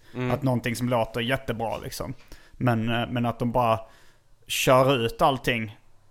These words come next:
Speaker 2: Jag, jag, jag kan se en poäng både i det,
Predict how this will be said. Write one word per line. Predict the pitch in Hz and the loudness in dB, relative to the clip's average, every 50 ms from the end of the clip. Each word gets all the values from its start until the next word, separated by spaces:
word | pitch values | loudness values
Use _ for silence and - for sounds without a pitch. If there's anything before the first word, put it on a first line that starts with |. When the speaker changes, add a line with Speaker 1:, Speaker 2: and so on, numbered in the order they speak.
| _ - - _ - - - - - - - | _ -20 -20 _ -8 -8 -8 -8 -12 -8 -2
Speaker 2:
Jag, | 151 160 160 | 0 2 2
jag, | 170 185 170 165 - | 4 2 2 2 2
jag | 170 180 151 - | 2 2 2 2
kan | 156 151 | 0 -2
se | - - 226 190 165 156 127 127 110 92 87 - - | 0 2 4 6 6 6 6 4 2 -2 -4 -4 -2
en | - 156 143 | -2 -2 -2
poäng | - - 175 147 127 123 123 120 | 0 2 2 2 2 2 0 2
både | 143 160 160 156 131 127 | 4 4 4 4 4 2
i | 131 | 2
det, | 160 175 | 2 2